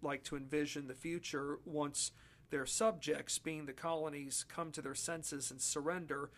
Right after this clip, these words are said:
Of course, that's not gonna happen, but the British have this s-, grand strategy in mind as to how they're going to, um, reconquer, um, their subjects and make them once again submit to their, um, authority.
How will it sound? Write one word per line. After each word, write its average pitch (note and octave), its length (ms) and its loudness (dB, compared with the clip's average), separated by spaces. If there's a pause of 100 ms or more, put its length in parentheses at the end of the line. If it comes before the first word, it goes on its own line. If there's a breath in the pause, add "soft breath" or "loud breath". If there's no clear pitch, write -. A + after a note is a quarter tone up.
(1120 loud breath)
Of - 100 -6
course, F#3 180 8
that's G3 240 6
not F#3 160 4
gonna D#3+ 160 4
happen, G3+ 340 4
but D#3+ 220 -2
the E3 80 -6
British E3+ 560 4
have F3 300 2
this - 300 4
s-, - 220 -4
grand E3 320 2
strategy E3+ 540 4
in D3 100 0
mind D#3+ 360 2
as D3 160 0
to - 80 -4
how D#3 200 2
they're D3+ 160 4
going D3+ 360 -2
to, D#3+ 300 2
um, C3+ 340 0 (480 loud breath)
reconquer, D#3+ 960 2
um, C#3+ 420 0 (400)
their C#3+ 160 2
subjects C#3+ 800 2
and C#3+ 400 -4
make D#3 240 2
them D3+ 260 0
once D3+ 280 2
again D3+ 320 0
submit D3 580 2
to - 160 -2
their, C3+ 460 -2
um, C3 320 -2
authority. C3+ 640 2